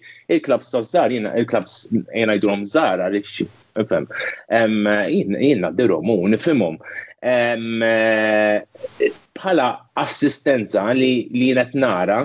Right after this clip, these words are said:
sewwa, hija li jekk aħna ħanittardjaw issa l-bidu tal-kampjonat, ovvjament, i, i, ix-xarejn tlieta żejda li tħallsu issa ħajkunu imnaqsa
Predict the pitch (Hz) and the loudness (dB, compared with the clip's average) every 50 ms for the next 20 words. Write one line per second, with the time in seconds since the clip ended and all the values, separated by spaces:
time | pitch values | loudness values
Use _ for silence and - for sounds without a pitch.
0 | 151 143 - - - 123 107 104 104 120 147 170 190 185 185 - _ _ _ _ | -4 -8 -12 -6 -2 0 2 2 2 2 2 2 0 -2 -4 -14 _ _ _ _
1 | - 156 139 127 131 160 196 226 214 214 - - 156 143 139 131 131 135 139 151 | -2 0 0 2 2 2 2 0 0 -2 -4 -6 -4 -2 -2 -2 0 0 -2 -2
2 | 151 - 160 143 131 117 117 123 113 117 117 - - 131 117 110 123 120 131 - | 0 0 0 0 0 0 0 0 0 0 0 -2 -2 -2 0 0 0 0 0 2
3 | 156 147 139 - 170 156 147 - 143 120 101 92 107 147 185 - - - - - | 0 0 0 0 0 0 0 0 0 0 2 2 0 0 -2 -4 -10 -20 -20 -20
4 | - - - - - - - - - - - - - - _ _ - - 226 156 | -20 -20 -20 -20 -18 -14 -10 -10 -8 -10 -10 -14 -20 -20 _ _ -6 -4 -2 0
5 | 139 139 127 117 120 135 147 139 - - - _ - - 139 139 127 127 151 151 | 2 2 2 2 2 2 0 -2 -6 -10 -16 _ -4 0 0 0 2 0 -2 -2
6 | - - 147 151 - - 202 190 175 151 131 127 123 - 139 131 120 139 127 123 | -2 -2 -2 -2 0 0 2 2 2 2 2 0 -2 -2 -2 -2 0 2 2 0
7 | 120 117 113 110 139 131 127 113 123 117 120 - - 131 120 131 - - 220 156 | 0 -2 -2 0 0 0 2 2 2 0 0 0 0 0 0 0 0 2 2 2
8 | 120 113 - - - 143 160 185 196 180 _ _ _ - - - - - - - | 2 0 -4 -2 0 0 0 0 -2 -6 _ _ _ -20 -20 -20 -20 -20 -20 -18
9 | - - - - - - - - 170 175 170 160 151 147 143 151 170 170 160 - | -16 -14 -14 -14 -14 -14 -8 -4 0 0 2 2 2 2 2 0 -2 -4 -6 -10
10 | _ - - - 208 - 151 131 127 120 120 120 120 117 117 - - - - 156 | _ -2 2 2 4 4 4 4 4 4 2 2 0 0 -4 -8 -14 -6 -2 0
11 | 160 - 143 127 135 - - 147 - - 175 | 2 2 2 2 0 0 -2 -4 -2 0 2